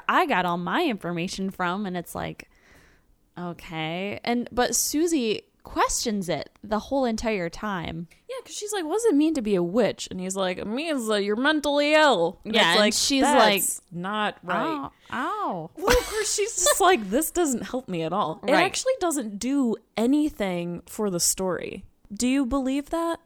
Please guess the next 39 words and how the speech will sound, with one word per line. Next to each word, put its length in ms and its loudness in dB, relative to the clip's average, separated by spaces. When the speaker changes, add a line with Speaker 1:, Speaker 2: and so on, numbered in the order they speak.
Speaker 1:
The 260 2
only 340 -2
thing 360 0
that 140 2
it 100 -2
really 300 0
helps 480 0
is, 240 -6
like, 380 -4
to 200 -4
identify 760 2
who 340 -4
the 260 -2
actual 640 -2
witch 540 -2
is 680 2
in 240 0
the 80 2
movie. 560 0
Speaker 2:
Yes. 380 -10
Speaker 1:
'Cause 160 4
she 100 2
didn't 200 4
know 200 4
anything 480 4
about 240 2
Helena 320 0
Marcos. 800 0
I 120 2
mean, 180 0
and 160 0
that, 280 2
that 400 6
is 240 0
probably 480 -2
the 160 -4
only 240 -6
thing, 480 -8
really. 500 -6